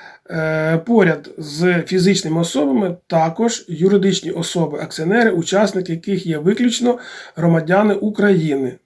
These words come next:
держава або територіальні громади, але не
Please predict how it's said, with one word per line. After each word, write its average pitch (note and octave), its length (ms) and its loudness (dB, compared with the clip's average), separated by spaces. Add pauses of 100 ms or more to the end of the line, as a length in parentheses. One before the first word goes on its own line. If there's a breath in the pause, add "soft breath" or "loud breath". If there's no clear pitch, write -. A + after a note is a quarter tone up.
держава E3 680 2
або D#3+ 320 2
територіальні F3 520 0
громади, E3 520 0
але E3+ 300 0
не F3 240 2